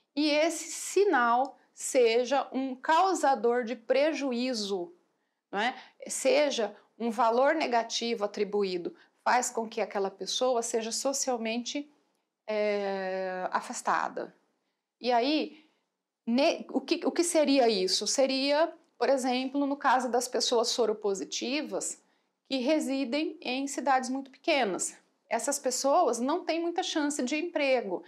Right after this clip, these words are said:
essas pessoas não têm, é, elas sofrem muito preconceito. Nesse caso, o legislador se preocupou de garantir para essas pessoas uma política pública de inclusão. Por essa razão, ele garante a renda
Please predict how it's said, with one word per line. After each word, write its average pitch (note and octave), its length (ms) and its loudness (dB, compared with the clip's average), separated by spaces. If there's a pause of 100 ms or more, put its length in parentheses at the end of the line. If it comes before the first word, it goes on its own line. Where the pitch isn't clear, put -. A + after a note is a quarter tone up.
(240)
essas A#3+ 320 0
pessoas C#4 540 -2
não B3+ 120 -2
têm, C4+ 360 -4 (280)
é, G3 180 -2
elas A3 180 0
sofrem B3+ 340 0
muito B3 300 -2
preconceito. C#4 840 -2 (300)
Nesse G4+ 320 0
caso, C#4 640 0 (420)
o B3+ 100 -2
legislador B3 720 0
se C#4+ 140 -4
preocupou D4 840 0 (220)
de C4 100 -4
garantir D4 840 0
para A#3 200 0
essas G3 360 0
pessoas A#3+ 580 -2
uma B3+ 160 0
política C4 580 -2
pública D4+ 600 -2
de C#4+ 120 -2
inclusão. D#4 640 0 (300)
Por D#4 160 2
essa B3 240 0
razão, G#3 600 -2 (200)
ele B3+ 180 -2
garante C4+ 520 0
a D4 40 -2
renda C#4 600 0